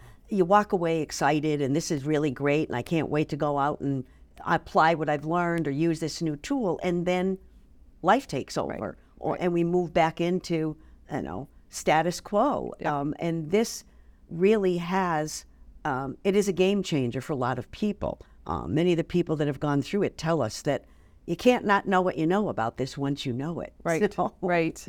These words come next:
Speaker 1: you know.
Speaker 2: And, and as you saw walking through the office here, some people took name signs with their birds on it and put it on their door, so now everybody knows who they're talking to. And
Speaker 1: That's great.
Speaker 2: and you do frame your conversations a little differently when you walk
Speaker 1: Mm-hmm.
Speaker 2: into an office and go,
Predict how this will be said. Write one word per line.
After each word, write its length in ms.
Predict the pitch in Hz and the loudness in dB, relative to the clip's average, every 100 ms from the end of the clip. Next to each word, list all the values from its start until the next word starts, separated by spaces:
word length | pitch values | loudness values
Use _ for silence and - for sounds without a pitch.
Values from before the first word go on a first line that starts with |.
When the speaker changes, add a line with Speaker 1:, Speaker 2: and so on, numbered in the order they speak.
| - | -12
Speaker 1:
you 80 | - | -6
know. 100 | - | 0
Speaker 2:
And, 400 | 240 240 240 220 - | 4 4 4 0 0
and 340 | 233 226 220 | 2 4 4
as 180 | 214 202 | 4 2
you 80 | 220 | 0
saw 260 | 226 208 | 4 4
walking 280 | 196 196 208 | 4 2 -2
through 140 | 196 190 | 0 4
the 100 | 175 | 4
office 240 | 180 - | 2 0
here, 160 | 220 214 | 0 2
some 180 | 196 | 0
people 360 | 196 208 190 185 | 0 0 2 0
took 340 | - 190 190 - - - | 2 2 2 -8 -20 0
name 220 | 208 220 | 4 4
signs 340 | 220 220 220 185 | 4 4 4 4
with 200 | 214 208 | 2 4
their 160 | 208 | 2
birds 320 | 196 214 220 214 | 4 4 4 4
on 200 | 208 226 | 4 4
it 80 | 202 | 2
and 100 | 190 | 2
put 160 | 196 | 0
it 100 | 208 | 2
on 120 | 208 | 2
their 100 | 202 | 0
door, 280 | 190 190 214 | 2 2 2
so 140 | 214 190 | 0 0
now 140 | 190 | 2
everybody 380 | 190 180 214 202 | 0 0 2 2
knows 340 | 196 214 220 | 2 2 0
who 140 | 196 202 | 0 2
they're 140 | 208 | 0
talking 340 | 202 202 202 214 | 2 0 0 -2
to. 300 | 214 208 240 | 2 2 4
And 120 | 202 | 2
Speaker 1:
That's 200 | 185 - | 0 -6
great. 240 | - 156 214 | -8 0 2
Speaker 2:
and 140 | 233 | 4
you 100 | 262 | 4
do 420 | 214 277 302 294 - - | 4 2 2 0 -6 -20
frame 300 | - 262 262 | 2 4 6
your 80 | 247 | 4
conversations 760 | 226 226 214 202 208 190 190 170 | 4 0 2 0 0 0 -2 0
a 80 | |
little 220 | 170 165 160 | 0 0 0
differently 420 | 165 156 104 151 | -2 -2 -4 -2
when 140 | 147 | -2
you 80 | 156 | 0
walk 200 | 151 156 | 0 0
Speaker 1:
Mm-hmm. 80 | 175 | -2
Speaker 2:
into 200 | 165 165 | -4 -4
an 80 | 151 | -2
office 420 | 147 143 143 - | -4 -4 -8 -6
and 80 | 139 | -6
go, 220 | 131 135 | -4 -4